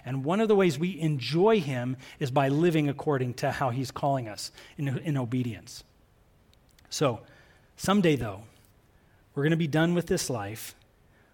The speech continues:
We're gonna stand face to face with him,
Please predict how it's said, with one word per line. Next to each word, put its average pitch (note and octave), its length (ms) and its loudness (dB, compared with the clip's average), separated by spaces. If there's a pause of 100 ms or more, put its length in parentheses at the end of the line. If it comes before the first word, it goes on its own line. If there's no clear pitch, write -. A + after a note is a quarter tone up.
(160)
We're D3 100 -2
gonna D#3+ 160 0
stand C#3+ 380 0
face E3+ 400 0
to F#3 100 -4
face F3 420 -2
with D#3 220 0
him, G#2+ 280 -6